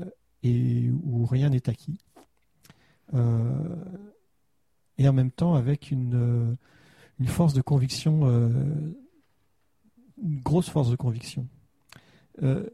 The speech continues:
en, en, en, en t'écoutant poser ma question, hein, je suis désolé, ça, ça va peut-être être un peu décalé, mais, euh, euh, l-, j'ai la parole de Jésus qui dit : « Heureux les pauvres, le royaume des cieux leur appartient. » Je pense que la ch-, la, la,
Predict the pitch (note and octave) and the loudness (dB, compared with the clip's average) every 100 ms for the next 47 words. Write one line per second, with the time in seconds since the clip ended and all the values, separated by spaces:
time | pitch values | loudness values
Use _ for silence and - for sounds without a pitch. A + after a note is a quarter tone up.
0 | B3+ A#3 C3 C3+ B2+ - B2+ - C3+ - | -6 0 0 0 -4 -2 -4 0 0 0
1 | D3 D#3 E3+ D3+ C#3 B2 B2 B2 - E3 | 0 2 2 2 2 2 0 -2 0 2
2 | C3 - A#2+ A#2+ B2 D#3 - - - A#2 | 2 2 2 4 4 4 0 -6 -2 -2
3 | A#2 - C3 A#2+ - A#2+ - B2 - B2 | 0 -2 -4 -6 -6 -2 -2 -2 -2 -4
4 | - A#2+ D#3 C#3 A#2 _ - - - - | 0 0 2 2 -2 _ -20 -20 -20 -8
5 | E3 B2 A#2+ A#2 A2+ A2+ B2 C#3+ C#3 C#3 | 0 4 4 2 -2 -4 -6 -6 -10 -14
6 | _ _ _ _ _ _ _ - - _ | _ _ _ _ _ _ _ -20 -20 _
7 | B2+ A2 A2 C#3+ E3+ F#3 A3+ C#3 B2+ - | 0 0 0 -2 -6 -10 -4 -2 0 -2
8 | E3+ D#3 A#2+ C#3+ C3 C3+ D3+ C3+ B2+ C3+ | -4 0 4 6 6 4 6 6 6 4
9 | C#3+ D#3+ - A#2+ C#3 C#3 C#3+ B2+ B2+ - | 2 0 -2 0 4 6 8 6 4 2
10 | C#3+ C3+ B2+ B2 B2 B2 B2+ B2+ B2 B2 | 4 4 4 4 4 2 2 0 2 -2
11 | - C#3 B2 A#2 - C3 - C3+ B2 _ | 2 4 4 2 -4 -6 -6 -10 -10 _
12 | - - - _ _ - C3+ G3 E3 D#3 | -20 -20 -20 _ _ 2 6 6 4 4
13 | C#3 C3+ - C#3 C3 C3 B2+ B2+ B2 B2 | 6 4 2 2 4 6 4 4 2 0